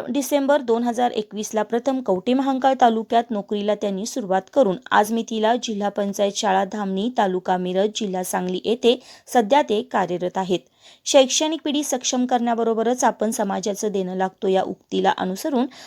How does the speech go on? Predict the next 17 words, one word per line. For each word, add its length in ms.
अनेक 300
सामाजिक, 640
शैक्षणिक, 640
वैद्यकीय 460
उपक्रम 480
राबवले. 440
आपल्या 300
शिक्षक 420
शिक्षकेतर 600
कर्मचाऱ्यांच्या 760
समस्या 480
सोडवण्यासाठी 800
जिल्हाध्यक्ष, 640
महाराष्ट्र 680
राज्य 420
कास्ट्राईब 500
शिक्षक 380